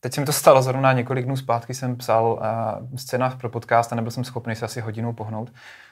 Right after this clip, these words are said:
tak jsem šel ke knihovně, vzal jsem nějakou knížku, vytáhl jsem ji a chvilku jsem si četl, pak jsem se zavřel a zase jinou knížku. Takže jsem takhle udělal třikrát, tak jako by mě najednou napadlo,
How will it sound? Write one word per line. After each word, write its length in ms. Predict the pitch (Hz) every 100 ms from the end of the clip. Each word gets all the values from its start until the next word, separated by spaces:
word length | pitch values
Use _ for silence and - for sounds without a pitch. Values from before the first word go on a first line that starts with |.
| _
tak 140 | -
jsem 240 | - 202 180
šel 160 | 196
ke 100 | 156
knihovně, 520 | 131 180 202 208 214 208
vzal 180 | 165
jsem 140 | 156 185
nějakou 220 | 180 156
knížku, 540 | 127 135 131 - 208 196
vytáhl 420 | 156 170 170 170
jsem 280 | 170 170 170
ji 180 | 165 170 - - -
a 200 | 127 131
chvilku 260 | 131 139
jsem 140 | 160 165
si 120 | 165
četl, 560 | 135 120 135 151 160 160
pak 100 | 135
jsem 120 | 147
se 100 | 127
zavřel 340 | 110 117 139
a 40 | 147
zase 260 | 131 131
jinou 200 | 139 123
knížku. 500 | 127 131 123 - - - _ _
Takže 140 | 120 156
jsem 0 |
takhle 180 | 185
udělal 220 | 202 202 190
třikrát, 560 | - 127 143 143 165
tak 240 | - 156 -
jako 180 | 147
by 140 | 156 156
mě 220 | 156 156
najednou 320 | 156 147 156
napadlo, 560 | 156 135 135 139 143